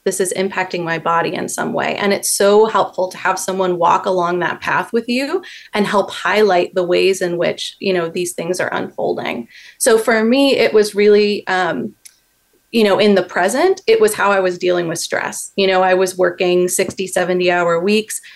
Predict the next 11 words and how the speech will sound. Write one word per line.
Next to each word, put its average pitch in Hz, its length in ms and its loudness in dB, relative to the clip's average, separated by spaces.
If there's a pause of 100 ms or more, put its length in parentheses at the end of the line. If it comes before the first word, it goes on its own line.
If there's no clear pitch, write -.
(120)
I 190 60 2
was 180 200 2
not 180 240 2
taking 185 320 -2
care 180 280 0
of 180 100 -2
myself. 180 420 -2
I 180 120 0
was 175 160 -2
not 180 320 0
resting. 190 640 -4